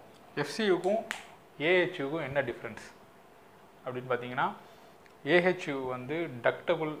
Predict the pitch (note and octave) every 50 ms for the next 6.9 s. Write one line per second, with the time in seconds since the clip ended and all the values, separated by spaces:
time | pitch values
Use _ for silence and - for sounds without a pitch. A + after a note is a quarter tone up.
0 | - - - A#2 A#2+ F#3 - - B2+ - - A#2+ A2+ A2+ A2 A2 A2+ B2+ C#3+ D3
1 | - - - C#3 C#3+ C#3+ C#3+ C#3+ D3 D3 C#3 B2+ B2 - C3+ C3 C3 A#2+ B2+ B2+
2 | B2+ - - - C#3 C3+ - C#3+ C#3 C#3 C3+ C#3+ D3 C#3 - D3 C3 B2+ B2 B2
3 | - - C#3 C3 C3+ D3+ C#3+ - - C#3 C3+ C3+ C3+ C3+ C3+ C#3+ C#3+ C3+ B2+ C3
4 | C3 E3+ F3+ F3 - B2+ A#2 A#2 D3 C#3+ - - - - - E3+ D3+ - - C3+
5 | C3 B2+ A#2+ A#2+ C3+ D3 E3 - - - - - - - - - C3 C3+ C#3 C#3+
6 | C#3 C#3 C#3 C3+ C3 B2+ C3 C#3+ C#3+ C#3+ C3+ B2+ B2 B2 B2+ D#3 E3+